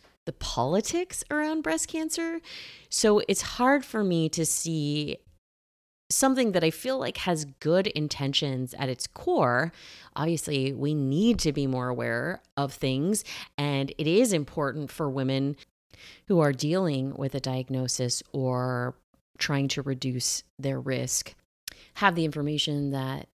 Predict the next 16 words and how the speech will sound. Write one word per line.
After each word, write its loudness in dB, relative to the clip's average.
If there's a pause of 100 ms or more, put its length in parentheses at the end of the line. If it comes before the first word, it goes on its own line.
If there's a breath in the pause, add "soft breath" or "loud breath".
they -4
need 0
for -6
that -4
and -8
resources -2
to -2
help -6
them -2
through -2 (420 loud breath)
whatever -2
it 0
is -2
they're -2
going 2
through. -4